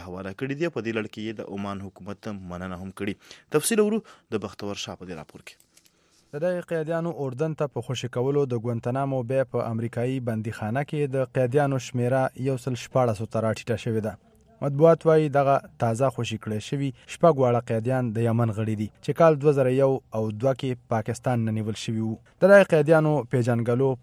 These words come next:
Speaker 2: په دې نومونو شوې ده: ادریس احمد عبدالقادر ادریس، شرف احمد محمد مسعود، جلال سلام اواد اواد، سعد ماسر الزانی، اماد عبدالله حسن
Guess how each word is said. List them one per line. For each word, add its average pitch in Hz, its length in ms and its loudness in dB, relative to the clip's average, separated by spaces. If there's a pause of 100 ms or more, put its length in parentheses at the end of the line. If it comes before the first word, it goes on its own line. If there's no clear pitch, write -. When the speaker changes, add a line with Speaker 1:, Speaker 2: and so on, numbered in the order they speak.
Speaker 2:
په 117 200 2
دې 131 100 2 (100)
نومونو 110 340 0
شوې 107 240 -2
ده: 101 80 -4 (420)
ادریس 143 380 0 (120)
احمد 131 440 0
عبدالقادر 110 760 -4
ادریس، 120 460 -2 (340)
شرف 147 320 4 (140)
احمد 127 480 0
محمد 117 540 0
مسعود، 143 540 -4 (220)
جلال 131 480 6 (220)
سلام 135 420 0 (320)
اواد 127 400 2 (100)
اواد، 139 400 2 (340)
سعد 143 380 6 (260)
ماسر 143 520 2
الزانی، 120 560 0 (420)
اماد 147 300 6 (100)
عبدالله 123 500 0
حسن 156 340 -2